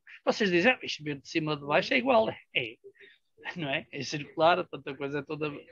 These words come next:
mas é muito bonito a, a vista do, do detector lá de cima. Este detector está muito sexy, agora que está todo cheio de alumínio e essas coisinhas, está muito bonito.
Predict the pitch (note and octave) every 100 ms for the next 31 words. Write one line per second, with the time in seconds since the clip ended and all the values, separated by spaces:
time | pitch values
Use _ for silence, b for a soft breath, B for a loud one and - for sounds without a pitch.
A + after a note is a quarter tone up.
0 | - F3 F3 E3+ F3+ E3 C#3+ B2 B2+ B2+
1 | C#3+ D3 C3+ - C#3 C3+ B2+ B2+ C3+ B2+
2 | C#3 C3 C3 A#2+ - - - _ _ _
3 | _ _ _ _ _ _ _ _ _ _
4 | _ _ _ - - A3+ G#3+ A3 A3+ G#3
5 | F#3+ F#3 - A3 D#3+ E3 D#3 E3 D#3 D#3
6 | D3+ D#3 D3+ D#3+ D3+ D3 C#3 B2+ C3+ D3
7 | D3 C#3 C3+ C3+ - C3 B2+ C#3 D#3+ -
8 | C3+ C3 C3+ C3 C#3+ C3+